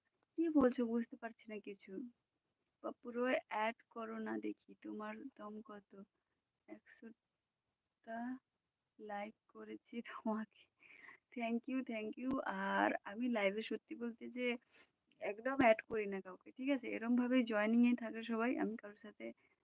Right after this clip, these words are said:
মানে অ্যাড করে কথা বলি না, ঠিক আছে? আমি যতদিন লাইভ করি আমার সব লাইভ গুলো চেক করবে, মানে অ্যাড করি না কাউকে, যে পাশাপাশি ভিডিও কলের মতন হয় না,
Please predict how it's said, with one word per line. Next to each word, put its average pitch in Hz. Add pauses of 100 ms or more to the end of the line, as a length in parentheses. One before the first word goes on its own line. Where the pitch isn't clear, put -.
(120)
মানে 214
অ্যাড 196
করে 254
কথা 226
বলি 214
না, 220
ঠিক 240
আছে? 240 (120)
আমি 285
যতদিন 226
লাইভ 202 (100)
করি 226
আমার 226
সব 208
লাইভ 196
গুলো 220
চেক 214
করবে, 220 (480)
মানে 247 (140)
অ্যাড 220 (100)
করি 208
না 202
কাউকে, 208
যে 208
পাশাপাশি 233 (320)
ভিডিও 240
কলের 240
মতন 240
হয় 339
না, 240